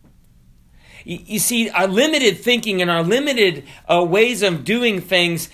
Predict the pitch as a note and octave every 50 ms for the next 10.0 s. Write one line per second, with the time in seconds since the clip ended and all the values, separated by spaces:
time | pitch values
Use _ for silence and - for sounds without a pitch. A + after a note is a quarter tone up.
0 | - - - - E3 G#3+ A#3+ A3 F3 A3+ B3 C4+ C4 - - - G3 F3+ F#3+ A#3
1 | A#3 - G#3 A3+ A#3+ A3+ G#3+ G3+ - - G#3+ G3+ F#3+ F3+ F3+ F3 E3+ G3+ G#3 -
2 | - G3 F3 D#3+ C#3 B2 C#3 C#3 C#3 C#3 C#3+ C#3+ - - - - - - - E3
3 | - - G3 G#3+ A#3 A#3 A3 G#3 - - - - - - - - - - - -
4 | - - - - _ - - - G#3+ A#3+ C4 A#3 F3 G#3 G3 C4+ C4+ C4+ A3+ F#3+
5 | G#3+ A3+ G#3 F3 G3 G3 - - - - E3 - - - F#3+ F3 F3+ F3+ F3 E3
6 | - - - - - F3+ F#3 F#3+ F#3 - - - E3+ F3 E3+ - E3+ E3+ E3+ E3+
7 | E3 E3+ - - - - - - - - D3+ D3 C#3 C#3 - - D3 C#3+ C#3+ -
8 | D3 D3 - - C#3+ C3+ - G3 A3+ G#3+ E3+ F#3+ F3+ E3 D3+ E3 F#3 F3 D#3 C3+
9 | - D3 D3 C3+ - F3 F3+ E3+ D#3 D3 C3+ D3 D3 D3+ D3 C#3+ C3+ B2 G#2+ G2+